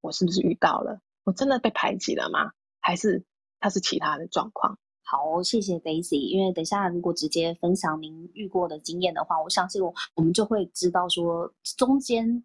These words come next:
Speaker 2: 光是要认定我是不是被排挤，其实是有步骤的。对，并不是我主观的认知，就是觉得，哎，对，我被排挤了。这个跟在心理学的角度，就是帮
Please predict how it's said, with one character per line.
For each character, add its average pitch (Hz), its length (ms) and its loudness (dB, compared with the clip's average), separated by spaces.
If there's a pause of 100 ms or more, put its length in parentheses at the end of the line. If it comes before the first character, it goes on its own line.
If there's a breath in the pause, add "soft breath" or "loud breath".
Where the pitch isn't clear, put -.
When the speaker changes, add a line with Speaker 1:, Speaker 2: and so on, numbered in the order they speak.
Speaker 2:
光 302 240 2
是 285 200 -4
要 208 200 0
认 220 480 -2
定 175 240 -2 (240 soft breath)
我 180 140 0
是 - 180 0
不 214 80 0
是 214 160 -2
被 202 140 0
排 160 240 -6
挤， - 160 -14
其 - 180 2
实 247 100 0
是 302 120 0
有 247 120 2
步 190 220 0
骤 151 260 -2
的。 - 140 -16 (420)
对， 214 160 2
并 269 220 4
不 214 100 2
是 226 180 2
我 160 200 2
主 160 240 -2
观 175 300 -2
的 147 300 0
认 175 260 2
知， 160 480 -2
就 175 160 2
是 175 160 2
觉 151 200 -2
得， 147 120 -2
哎， 180 240 0
对， 185 100 2
我 143 180 -4
被 147 180 0
排 - 200 0
挤 - 260 -6
了。 - 140 -16
这 247 100 2
个 202 120 2
跟 180 280 0 (320 loud breath)
在 190 240 0
心 190 200 2
理 170 100 2
学 151 220 0
的 147 40 -2
角 131 280 -2
度， 165 240 0
就 170 100 0
是 170 140 2
帮 165 360 0